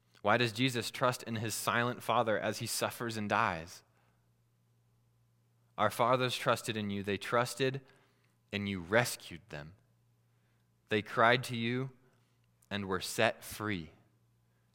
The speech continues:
They trusted in you and were not disgraced." David, inspired by the Holy Spirit as he wrote this psalm, made a point to repeat the word trust multiple times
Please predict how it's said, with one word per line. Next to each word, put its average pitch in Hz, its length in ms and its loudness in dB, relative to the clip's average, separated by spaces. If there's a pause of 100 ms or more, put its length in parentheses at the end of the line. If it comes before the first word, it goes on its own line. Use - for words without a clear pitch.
(180)
They 95 120 0
trusted 120 480 0
in 120 160 -2
you 127 340 -4 (340)
and 92 220 -8
were 107 260 -2
not 101 400 -4
disgraced." - 760 -6 (1700)
David, 104 440 0 (520)
inspired 110 560 2
by 113 160 2
the 110 120 2
Holy 107 240 -4
Spirit 104 340 -4
as 95 220 -8
he 104 120 -4
wrote 104 420 0
this 104 200 -2
psalm, 92 560 -2 (100)
made 107 240 -2
a 117 60 4
point 110 380 -8
to - 120 -12
repeat 95 440 -8
the 104 80 -6
word 98 340 -6
trust - 400 -8
multiple 110 600 -4
times 101 600 -4